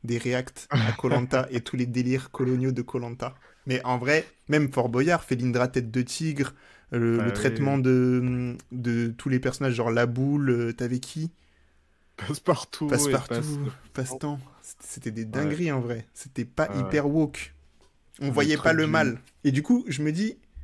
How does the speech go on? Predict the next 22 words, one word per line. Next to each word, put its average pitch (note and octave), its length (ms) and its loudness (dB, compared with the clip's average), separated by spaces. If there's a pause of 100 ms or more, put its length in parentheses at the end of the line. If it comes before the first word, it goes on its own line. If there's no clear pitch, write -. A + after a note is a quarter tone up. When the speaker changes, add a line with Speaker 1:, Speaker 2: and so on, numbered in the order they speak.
(280)
Speaker 1:
ouais, C#3 480 6
tu, - 180 -20
tu - 120 -12
vois, D3+ 100 8
genre C#3+ 160 6
à B2 80 8
l'époque, C3+ 320 6
on C3 60 2
voyait B2 260 4
pas C3+ 140 2
le C3+ 60 2
mal. C#3+ 380 0 (380)
On C3 120 0
était B2+ 180 0
un C#3 60 2
peu F#3 140 2
fascinés, E3 460 0
ça E3 100 2
nous B2 140 2
a A#2 80 4
quand E3 80 2
même E3+ 240 4